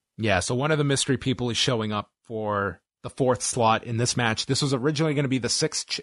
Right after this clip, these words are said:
the six-way with Tessa Blanchard defending and Michael Elgin being part of the match. So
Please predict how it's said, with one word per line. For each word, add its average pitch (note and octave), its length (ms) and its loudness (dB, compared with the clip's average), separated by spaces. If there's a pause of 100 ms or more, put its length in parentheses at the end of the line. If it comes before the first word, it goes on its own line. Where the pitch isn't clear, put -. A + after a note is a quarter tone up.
the C3 160 -2
six-way A#2 640 0 (260)
with B2 220 -4
Tessa D3+ 240 4
Blanchard C3+ 500 4
defending B2 560 0 (160)
and B2 140 -2
Michael B2+ 280 4
Elgin A2+ 320 4
being G#2 200 0
part G#2+ 200 4
of G2+ 60 -4
the G2 60 -2
match. F#2+ 340 -4
So A2 320 -2